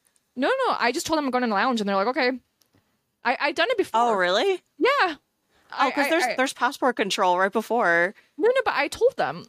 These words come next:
Speaker 1: So when I entered through Chicago O'Hare, I told them, like, "Hey, I'm flying domestic today." I think I was flying Chicago to Asheville, actually, when that happened. And I told them, like, "Hey,"
Speaker 2: Oh, really?
Speaker 1: um, yeah, I told them, like, "I'm flying, this is my airplane ticket from United.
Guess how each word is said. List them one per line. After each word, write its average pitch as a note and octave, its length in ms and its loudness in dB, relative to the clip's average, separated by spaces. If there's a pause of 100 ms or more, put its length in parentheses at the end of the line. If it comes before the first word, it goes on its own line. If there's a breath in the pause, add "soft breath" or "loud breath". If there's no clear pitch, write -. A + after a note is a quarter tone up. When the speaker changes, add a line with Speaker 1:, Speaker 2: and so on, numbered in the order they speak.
Speaker 1:
So B3+ 200 -2
when B3+ 180 0
I B3+ 120 0
entered A#3+ 520 -4
through B3 260 0
Chicago A3+ 440 0
O'Hare, F#3+ 400 -2
I G3+ 180 0
told G#3+ 200 -6
them, A3+ 100 -2
like, G3+ 200 -2
"Hey, A#3 400 0
I'm G3+ 180 -4
flying G#3+ 280 -4
domestic G3+ 580 -4
today." C#4+ 400 0 (320 loud breath)
I A3 100 0
think A4+ 180 -2
I A#4 40 -2
was G4+ 120 -4
flying C4+ 220 -2
Chicago A3 500 -2
to - 220 -6
Asheville, F3 400 -4
actually, E3 460 -4
when F3 100 -6
that D#3+ 180 -6
happened. F3+ 400 -4
And F3+ 140 -4
I F3 60 -4
told F#3+ 260 -4
them, F3+ 100 -4
like, E3 220 -4
"Hey," B3 320 -2
Speaker 2:
Oh, A3 120 0
really? F3+ 360 0
Speaker 1:
um, - 100 -10 (440 loud breath)
yeah, F4 420 0
I A3+ 160 0
told D4 180 -4
them, D4+ 120 -4
like, B3+ 180 -2
"I'm A#3 160 -2
flying, B3 400 -2
this A3+ 120 -4
is C4+ 60 -12
my C4+ 120 -4
airplane A#3 280 -2
ticket A3+ 220 -4
from G3 380 -6
United. F#3 600 -4